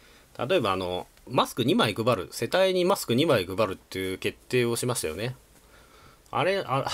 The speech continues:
<laughs> そこに見える問題は、まあ、国家の抽象性っていうのは非常によくわかる話だと思うんですね。えー、例えばですよ、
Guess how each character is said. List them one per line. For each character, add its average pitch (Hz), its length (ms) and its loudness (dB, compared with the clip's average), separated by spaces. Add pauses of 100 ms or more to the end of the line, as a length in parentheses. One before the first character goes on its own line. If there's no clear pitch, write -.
(100)
<laughs> - 160 -6
そ - 280 -4
こ - 60 -6
に 143 100 2
見 110 100 2
え 123 120 4
る 123 120 2
問 95 220 -4
題 95 180 0
は、 101 300 0 (760)
ま 107 120 -2
あ、 - 20 -8
国 180 160 0
家 - 160 2
の 92 100 -6
抽 113 200 -6
象 123 160 0
性 120 140 0
っ - 20 -8
て - 60 -10
い - 20 -4
う - 20 -
の 95 60 0
は 82 40 -4
非 107 120 -6
常 131 120 -2
に 131 60 0
よ 143 100 2
く 123 80 0
わ 90 80 2
か 101 80 0
る 85 220 -2 (460)
話 101 340 -4
だ 82 100 -2
と 76 100 -10
思 98 140 -8
う 87 40 -8
ん - 40 -12
で - 80 -16
す - 80 -16
ね。 95 160 -10 (1600)
え 90 840 -8 (2500)
ー、 139 240 0
例 320 60 4
え - 20 2
ば 95 120 0
で - 100 -10
す - 120 -8
よ、 92 160 -6